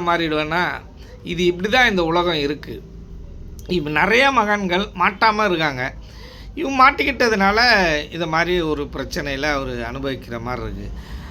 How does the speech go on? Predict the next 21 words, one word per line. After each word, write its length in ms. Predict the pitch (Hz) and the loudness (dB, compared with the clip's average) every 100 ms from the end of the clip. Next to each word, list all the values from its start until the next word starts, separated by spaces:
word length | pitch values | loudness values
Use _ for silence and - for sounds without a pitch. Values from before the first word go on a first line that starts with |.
| - | -6
அவனோட 220 | 170 180 170 | 0 0 2
மேக்கப்பே 580 | 208 294 - 277 277 | 4 4 4 2 4
பார்த்தீங்கன்னா, 560 | 262 233 208 208 208 226 | 4 2 2 -2 -2 -2
மூணு 240 | 202 226 | 0 0
மணி 140 | 254 233 | 0 2
நேரம் 240 | 226 220 | 4 6
ஆகும் 240 | 202 165 143 | 6 2 -4
போல 120 | 123 | -4
இருக்கு. 260 | 113 - - - | -6 -8 -10 -8
ஒரு 140 | 147 | -4
மகான்னா 480 | 151 185 262 269 269 | 2 4 4 2 2
எப்படி 280 | 247 220 254 | 2 2 2
இருக்கணும்? 380 | 202 175 170 160 - - - - | 0 0 -4 -6 -8 -12 -14 -10
ஒரு 120 | 165 | -2
மகான் 480 | 175 190 262 262 240 | 4 6 6 4 2
எப்படி 220 | 208 196 220 | 2 2 2
இருக்கணும்? 400 | 190 185 147 - - - | 2 0 -8 -10 -14 -10
மிக 220 | 170 214 | -2 0
மிக 240 | 262 269 294 | 0 4 4
எளிமையா 460 | 220 208 208 220 220 | 6 4 2 2 2
இருக்கணும். 320 | 156 147 127 | 0 -6 -10